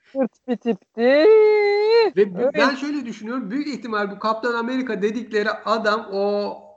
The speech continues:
Speaker 2: İsviçre'deki soygunda camdan atlayan adam olabilir. Hani
Speaker 1: Evet,
Speaker 2: artık
Speaker 1: yani ya onlar
Speaker 2: Hydra'dan,
Speaker 1: işte.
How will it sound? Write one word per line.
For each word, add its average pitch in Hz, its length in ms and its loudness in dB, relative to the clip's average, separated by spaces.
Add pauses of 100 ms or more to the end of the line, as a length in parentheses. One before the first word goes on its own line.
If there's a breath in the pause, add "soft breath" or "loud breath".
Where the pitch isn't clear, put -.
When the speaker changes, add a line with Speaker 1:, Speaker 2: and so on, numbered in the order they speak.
(260)
Speaker 2:
İsviçre'deki 208 1080 -2
soygunda 214 640 0 (280)
camdan 202 400 0
atlayan 214 420 0
adam 208 340 0
olabilir. 196 680 0 (420 soft breath)
Hani 175 120 0
Speaker 1:
Evet, 196 120 0
Speaker 2:
artık 185 220 0
Speaker 1:
yani 180 240 -4
ya 196 100 2
onlar 220 300 2
Speaker 2:
Hydra'dan, 220 380 -2
Speaker 1:
işte. 170 200 -8